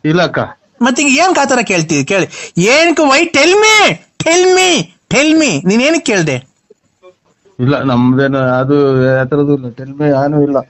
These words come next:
Speaker 1: ನಾವು ಇದು ಕೇಳ್ದ ಅಕ್ಕ, ಇದು ಏನ ಬಿಡಿ, ಅದ್ ತಪ್ಪ ಇದು.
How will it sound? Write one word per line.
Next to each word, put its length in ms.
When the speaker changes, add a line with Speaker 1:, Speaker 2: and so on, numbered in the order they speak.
Speaker 1:
ನಾವು 300
ಇದು 420
ಕೇಳ್ದ 320
ಅಕ್ಕ, 200
ಇದು 380
ಏನ 200
ಬಿಡಿ, 280
ಅದ್ 120
ತಪ್ಪ 160
ಇದು. 340